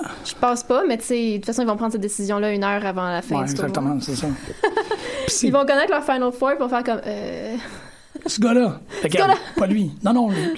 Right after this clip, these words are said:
Speaker 2: les, les, les culottes vertes. Ah, fuck.
Speaker 1: Ah, moi aussi,
Speaker 2: Non.
Speaker 1: j'ai enlevé les écouteurs parce que ça me fait mal aux oreilles.
Speaker 2: Ouais, puis au final, ça
Speaker 1: Ça
Speaker 2: ajoute
Speaker 1: change.
Speaker 2: pas grand-chose, exactement.
Speaker 1: Je porte jamais les écouteurs quand on est dans le studio B.
Speaker 2: Ouais. Fait que pourquoi tu le ferais dans le studio A ?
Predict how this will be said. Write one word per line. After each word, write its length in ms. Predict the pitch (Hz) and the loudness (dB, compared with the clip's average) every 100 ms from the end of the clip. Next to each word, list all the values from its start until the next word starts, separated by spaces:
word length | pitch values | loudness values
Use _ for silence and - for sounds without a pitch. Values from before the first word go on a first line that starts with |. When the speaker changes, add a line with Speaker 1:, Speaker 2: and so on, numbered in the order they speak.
| 247 | 0
Speaker 2:
les, 100 | 165 | 0
les, 220 | 165 165 - 427 - - 427 - - | 0 -2 -2 -2 -2 -6 -10 -10 -6
les 40 | |
culottes 280 | 175 269 190 | 0 2 4
vertes. 200 | 254 - - - - | 2 0 -8 -18 -6
Ah, 220 | - - | -4 -4
fuck. 240 | - 175 - | -6 -6 -6
Speaker 1:
Ah, 60 | 220 | -6
moi 80 | 202 | -6
aussi, 120 | 208 | -4
Speaker 2:
Non. 80 | 156 | -4
Speaker 1:
j'ai 40 | |
enlevé 120 | 202 208 | -2 -6
les 60 | 208 | -6
écouteurs 220 | - 220 | -8 -6
parce 160 | 220 - | -8 -8
que 80 | 214 208 208 | -8 -10 -10
ça 80 | 214 | -10
me 200 | 196 214 - | -10 -10 -12
fait 120 | 220 | -8
mal 160 | 220 214 | -6 -6
aux 120 | 220 | -8
oreilles. 300 | 226 233 233 - | -8 -10 -12 -6
Speaker 2:
Ouais, 200 | 165 254 | 0 2
puis 100 | - | 2
au 60 | 220 | 0
final, 280 | - 233 196 | 0 0 0
ça 340 | 170 143 139 120 - - - | 0 -2 -2 -6 -14 -18 -6
Speaker 1:
Ça 100 | 143 | -4
Speaker 2:
ajoute 140 | 139 | -2
Speaker 1:
change. 100 | - | -2
Speaker 2:
pas 80 | 151 | -2
grand-chose, 480 | 147 139 - 139 135 | 0 -2 -2 -2 -4
exactement. 520 | 127 135 - 131 139 | -4 -6 -4 -2 -2
Speaker 1:
Je 40 | |
porte 140 | 135 226 | -2 0
jamais 180 | 233 233 | 2 2
les 140 | 233 | 0
écouteurs 240 | 226 247 240 | -2 -4 -2
quand 80 | 214 | -2
on 40 | |
est 60 | 208 | -2
dans 80 | 196 | -2
le 60 | |
studio 300 | - 202 208 | -4 -4 -4
B. 60 | 196 220 226 - _ _ - | -4 -8 -16 -20 _ _ -2
Speaker 2:
Ouais. 200 | 143 143 - - | 0 -2 -8 -10
Fait 120 | - | -8
que 40 | 135 | -6
pourquoi 200 | - 156 | -4 -4
tu 100 | 160 | -4
le 60 | 147 | -4
ferais 200 | 139 151 | -2 0
dans 60 | |
le 80 | 147 | -2
studio 360 | - 151 135 123 | -4 -2 -2 0
A ? 140 | 131 | -2